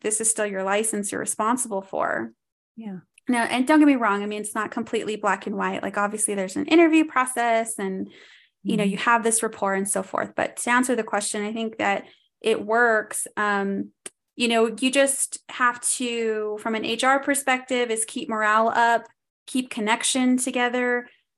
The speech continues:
Speaker 1: keep communication going. So we are functioning as a team.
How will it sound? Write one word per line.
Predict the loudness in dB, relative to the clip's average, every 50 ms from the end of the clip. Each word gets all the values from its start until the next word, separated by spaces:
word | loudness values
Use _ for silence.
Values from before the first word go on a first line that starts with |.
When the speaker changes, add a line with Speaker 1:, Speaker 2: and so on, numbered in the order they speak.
| -14
Speaker 1:
keep | -8 -8 -8 -6 -4
communication | -2 0 0 2 0 -2 -2 -2 -2 -2 0 0 -2 -2 -2 -2 -2
going. | 0 0 0 2 0 0 0 -2 -4 -4
So | -4 -2 -2 -2 -2
we | -2 -2 0
are | 2 2 2 2
functioning | 2 0 0 0 0 0 0 2 2 2
as | 0 0 -2
a | -4
team. | -4 -2 -2 0 2 2 2 2